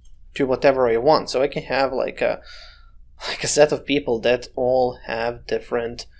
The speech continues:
weird heights. If I want to, I can do that. This guy can only, this guy can be, like, a little, really small figure. So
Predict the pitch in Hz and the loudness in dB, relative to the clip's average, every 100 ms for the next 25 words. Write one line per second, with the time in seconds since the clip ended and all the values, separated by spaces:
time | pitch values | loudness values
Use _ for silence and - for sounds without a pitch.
0 | - - - - 123 110 117 113 - - | -20 -20 -16 -10 -8 0 2 2 0 -12
1 | - - 127 117 113 - - - - - | -14 -4 -2 -2 -4 -6 -6 -10 -14 -8
2 | - 113 113 113 113 123 127 127 - - | -4 -4 -2 -4 -4 -6 -6 -8 -18 -16
3 | 123 - 113 123 131 131 131 - - - | -14 -12 -10 -4 -2 -2 -4 -14 -20 -20
4 | - - - - - - - - 120 113 | -20 -20 -20 -20 -20 -20 -12 -10 -4 -6
5 | 123 - 113 110 - - - 123 123 117 | -6 -8 -8 -8 -12 -16 -10 -8 -6 -8
6 | - 120 101 - - - - - - - | -8 -4 -4 -4 -4 -6 -8 -16 -20 -20
7 | - - - - - - - 135 113 120 | -20 -20 -20 -20 -20 -20 -8 -2 0 0
8 | 120 - - - - - - - - 131 | -6 -18 -20 -20 -20 -20 -20 -20 -6 -2
9 | 120 220 - - - - - - - - | 0 -2 -6 -8 -6 -8 -8 -10 -12 -14